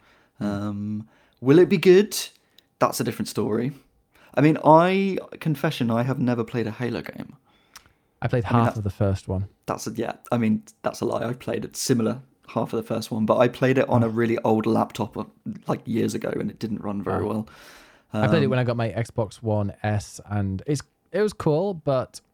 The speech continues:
Speaker 1: it was definitely an old game, and it was just, so you go to an area, then you move to another area, then to another area, and every single one of those areas was identical. <laughs> It was like a building, and I was like, "I'm pretty sure I was just in this area." I, I'm like, "Am I going around in circles here?" Because every single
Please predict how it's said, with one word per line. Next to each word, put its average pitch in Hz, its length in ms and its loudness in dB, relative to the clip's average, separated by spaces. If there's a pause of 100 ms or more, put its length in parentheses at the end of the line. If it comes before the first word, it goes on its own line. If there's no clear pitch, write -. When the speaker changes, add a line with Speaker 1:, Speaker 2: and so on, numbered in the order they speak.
(220)
Speaker 1:
it 156 140 2
was 139 160 2
definitely 117 540 0
an 107 80 2
old 107 260 0
game, 107 340 0
and 101 100 -2
it 107 60 0
was 110 100 -2
just, - 280 -4 (360)
so - 120 0
you 139 100 4
go 143 120 2
to 143 140 -2
an 131 60 2
area, 123 380 0 (100)
then 123 100 0
you 120 60 2
move 117 100 0
to 120 100 0
another 110 240 2
area, 120 280 0
then 120 140 -2
to - 60 -4
another 110 220 2
area, 113 340 0
and 120 100 -2
every 120 180 0
single 120 340 0
one 120 180 0
of 107 60 -2
those 113 220 2
areas 110 380 0
was 107 120 0
identical. 101 840 -2
<laughs> - 40 -4
It 170 120 4
was 180 120 -2
like 120 120 0
a 123 80 0
building, 110 520 0
and 113 80 -2
I 113 40 0
was 113 80 0
like, 110 200 -6 (340)
"I'm 220 100 -2
pretty 339 140 0
sure 226 140 0
I - 20 2
was 170 120 0
just 160 180 -2
in 135 100 0
this 120 160 0
area." 117 420 2
I, 113 100 0 (220)
I'm 156 120 -2
like, 131 240 -2
"Am 147 100 -2
I 196 60 -2
going 262 180 -2
around 233 140 -2
in 151 100 2
circles 123 460 -2
here?" 123 140 0
Because 120 260 -4
every 147 200 0
single 143 580 -4